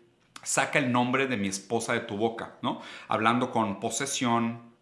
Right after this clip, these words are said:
con objetificación, con un cierto nivel de, de violencia, de autoritarismo, ¿no? Y, y, pues, definitivamente con un cierto nivel de propiedad, como, o sea, "Yo soy dueño del nombre de mi esposa, yo soy dueño de mi esposa por extensión,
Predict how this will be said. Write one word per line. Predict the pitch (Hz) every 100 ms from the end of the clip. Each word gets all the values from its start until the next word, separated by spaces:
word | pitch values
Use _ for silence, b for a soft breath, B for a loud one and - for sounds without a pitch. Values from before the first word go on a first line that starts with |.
| -
con | 101 98
objetificación, | 101 - - 104 110 117 - 113 107 104 101 B B B
con | 110 107
un | 107
cierto | - 104 107
nivel | 98 95 95 90
de, | 90 90 92
de | -
violencia, | 95 107 117 120 117 113 104 101 98
de | 92
autoritarismo, | 95 - 101 101 110 135 127 104 104 117 -
¿no? | 110 - -
Y, | 101 -
y, | 120
pues, | 120 104
definitivamente | 123 127 131 160 170 170
con | 170
un | 127
cierto | 123 127 143
nivel | 117 120
de |
propiedad, | 120 131 113 98 101 101 B B B
como, | 104 98 95 -
o | -
sea, | - - - 107
"Yo | 104 143
soy | 160
dueño | 120 120 135 127 117 117 147
del | 104 98 95
nombre | 120 127 117
de | 107
mi | 107
esposa, | 104 - 127 135 160
yo | 101
soy | - 101
dueño | 95 104 104
de | 98
mi |
esposa | 95 117 110 107
por | 101
extensión, | 101 135 143 175 170